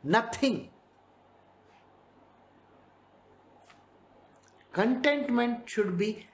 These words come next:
that, yes, I have everything. Whatever the Lord God provides me, whatever Krishna provides me, I have to be contented with it. I don't want Krishna to give me more.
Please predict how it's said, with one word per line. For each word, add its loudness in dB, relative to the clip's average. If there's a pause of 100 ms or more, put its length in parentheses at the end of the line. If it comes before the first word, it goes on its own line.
(220)
that, -6
yes, 0 (100)
I -2
have -2
everything. -2 (680)
Whatever 0
the 2
Lord 4
God 4
provides 0
me, -4
whatever -2
Krishna -4
provides -4
me, -6 (260)
I -2
have -6
to -4
be -4
contented -4
with -12
it. -10 (1600)
I 0
don't 2
want 0
Krishna -2
to -2
give 0
me -10
more. -2